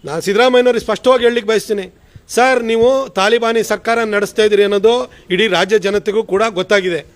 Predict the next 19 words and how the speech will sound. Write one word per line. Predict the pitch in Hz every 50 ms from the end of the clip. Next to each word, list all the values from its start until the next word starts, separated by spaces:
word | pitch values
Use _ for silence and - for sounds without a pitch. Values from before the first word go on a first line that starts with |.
| _ - _ - - - - 196 233
ಆದರೆ | 269 262 247 262 294 294 294 294 - - 170 - -
ಜನ | 254 269 302 302 269 226 226
ಯಾಮಾರಿಬಿಟ್ಟು | 262 294 311 302 294 277 269 262 - 285 262 262
ನಿಮಗೆ | 254 254 240 269 269 247
ನೂರ | 240 254 269 269 254 247
ಮೂವತ್ತಾರು | 254 269 269 269 - 240 247 247 262 254 233
ಈ | 247 233 226
ಮತ್ತೊಂದೆರಡು | 233 233 269 262 254 240 240 233 208 214
by | 226 240
ಎಲೆಕ್ಷನಲ್ಲಿ | 247 233 180 - 240 240 220 214 208
ಎಕ್ಸ್ಟ್ರಾ | - - 247 240 175
ಸೀಟ್ | 214 226 190 -
ಕೊಟ್ಬಿಟ್ಟು | 226 196 165 180 190 180 254 262 269 269 - - - - -
ನೀವು | 214 247 240 226
ನೂರ | 240 262 262 262 247
ಮೂವತ್ತೆಂಟು | 233 254 269 254 262 240 240 220 -
ಸೀಟ್ | 254 254 - -
ಕೊಟ್ಬಿಟ್ಟಿದ್ದಾರೆ | 285 - 269 269 262 262 240 220 208 185
ಈಗ. | 156